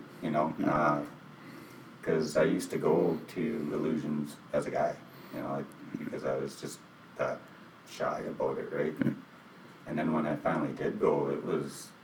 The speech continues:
Speaker 1: at first it was scary as hell, and it was extremely liberating, you know, like, accepted, nobody gives a shit, and, uh, if anything, you're complimented and,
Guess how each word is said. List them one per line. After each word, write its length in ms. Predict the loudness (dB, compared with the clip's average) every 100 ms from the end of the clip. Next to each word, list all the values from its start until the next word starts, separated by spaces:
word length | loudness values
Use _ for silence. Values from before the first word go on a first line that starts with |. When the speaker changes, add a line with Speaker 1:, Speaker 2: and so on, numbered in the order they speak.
| -2
Speaker 1:
at 160 | 0 2
first 280 | 2 2 0
it 60 | -4
was 120 | -4
scary 340 | -2 0 0
as 120 | 0
hell, 240 | 2 2 4
and 180 | 2 -2
it 80 |
was 160 | -4 -4
extremely 460 | -6 -4 -2 -2 0 0
liberating, 460 | 2 2 0 -6 -6
you 60 | -2
know, 140 | 0
like, 1040 | 0 -4 -8 -12 -14 -16 -20 -20 -20 -12 -8
accepted, 560 | -4 0 0 0 -4
nobody 320 | -4 -4 -4 -4 -4
gives 160 | -4
a 60 | -4
shit, 320 | -4 -2 -2 -4 -14 -18 -18 -18 -18 -6
and, 320 | -4 -2 0
uh, 220 | 0 2 0 -2
if 120 | -4 0
anything, 300 | 0 0 -2
you're 100 | -4
complimented 880 | -2 -2 -2 -2 -2 -2 -2 -4 -4
and, 440 | -6 -6 -8 -8